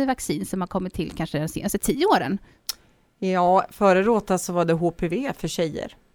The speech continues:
Speaker 1: Ja, just
Speaker 2: Men det
Speaker 1: det.
Speaker 2: ger inte vi på barnhälsovården,
Speaker 1: Nej.
Speaker 2: det ger man i elevhälsan.
Speaker 1: Ja, precis. För
Speaker 2: Men det
Speaker 1: då
Speaker 2: var det som kom dessförinnan.
Speaker 1: Ja,
Speaker 2: Mm.
Speaker 1: så det pågår ju hela tiden liksom forskning.
Speaker 2: Mm.
Speaker 1: Och vart sker den här forskningen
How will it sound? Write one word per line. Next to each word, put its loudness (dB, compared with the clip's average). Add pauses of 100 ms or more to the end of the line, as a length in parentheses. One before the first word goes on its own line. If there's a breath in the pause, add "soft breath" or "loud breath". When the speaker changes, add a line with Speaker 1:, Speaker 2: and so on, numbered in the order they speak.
Speaker 1:
Ja, 0
just 2
Speaker 2:
Men 2
det 4
Speaker 1:
det. 2
Speaker 2:
ger 4
inte 2
vi -4
på -10
barnhälsovården, 0
Speaker 1:
Nej. 2
Speaker 2:
det 2
ger 2
man 0
i 0
elevhälsan. -6
Speaker 1:
Ja, -2
precis. -2
För -4
Speaker 2:
Men 4
det 4
Speaker 1:
då 0
Speaker 2:
var 2
det -4
som -6
kom -8 (240)
dessförinnan. -8
Speaker 1:
Ja, -2 (140)
Speaker 2:
Mm. -2
Speaker 1:
så 2
det 4
pågår 4
ju 4
hela 2
tiden 0
liksom -4
forskning. -2
Speaker 2:
Mm. -2
Speaker 1:
Och -4
vart 0
sker -2
den -4
här 0
forskningen -8